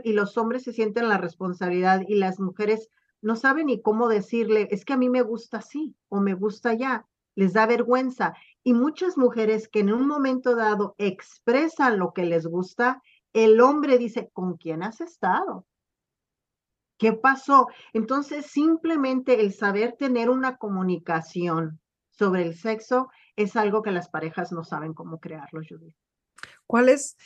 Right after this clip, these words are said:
Speaker 2: cuál sería una buena estrategia para, bueno,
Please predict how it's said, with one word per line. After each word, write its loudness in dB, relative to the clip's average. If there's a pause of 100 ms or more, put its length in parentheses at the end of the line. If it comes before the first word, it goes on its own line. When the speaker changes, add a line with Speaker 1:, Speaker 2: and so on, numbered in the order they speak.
(200)
Speaker 2:
cuál 0
sería 6
una 4
buena 0
estrategia 0
para, -2
bueno, 2